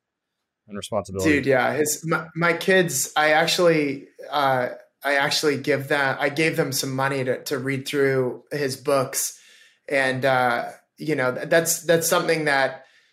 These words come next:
Speaker 2: um, it was a big book. It was, it was a, like, a very big book. Like, the kids read through the Bible.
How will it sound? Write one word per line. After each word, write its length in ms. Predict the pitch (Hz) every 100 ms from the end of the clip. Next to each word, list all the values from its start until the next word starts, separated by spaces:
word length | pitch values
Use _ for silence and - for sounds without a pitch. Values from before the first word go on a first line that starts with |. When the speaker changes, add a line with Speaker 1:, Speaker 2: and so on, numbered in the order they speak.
| _ _ -
Speaker 2:
um, 560 | 143 127 127 127 - _ _ -
it 100 | 196
was 120 | 208
a 100 | 190
big 440 | 143 135 185 170 135
book. 280 | 143 -
It 40 | 143
was, 400 | 143 147 - -
it 40 |
was 140 | 147 135
a, 80 | 123
like, 360 | 120 139 135
a 80 | 143
very 340 | 127 139 139 131
big 260 | 131 123
book. 240 | 127 120 143
Like, 200 | 139 135
the 80 | 147
kids 300 | 175 160 139
read 220 | 151 160
through 100 | 170
the 80 | 147
Bible. 680 | 139 135 135 135 131 127